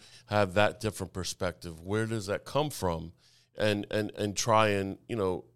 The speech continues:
um, you know, f-, like you said, find common ground and be able to,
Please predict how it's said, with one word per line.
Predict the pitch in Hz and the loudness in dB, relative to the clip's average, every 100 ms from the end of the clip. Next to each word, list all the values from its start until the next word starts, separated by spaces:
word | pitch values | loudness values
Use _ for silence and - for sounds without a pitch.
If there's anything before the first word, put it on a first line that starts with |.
| - | -6
um, | 101 92 92 - _ _ _ _ _ _ | -2 -2 -4 -10 _ _ _ _ _ _
you | 117 | -6
know, | 101 | -6
f-, | 85 - - - | -6 -12 -16 -6
like | 101 - | -6 -4
you | |
said, | 104 107 101 | -4 -4 0
find | 98 95 - | -2 -2 -6
common | 110 101 95 | -4 -4 -4
ground | 92 92 95 | -2 0 0
and | 90 | -4
be | 87 90 | -6 -8
able | 92 90 | -6 -6
to, | 90 | -8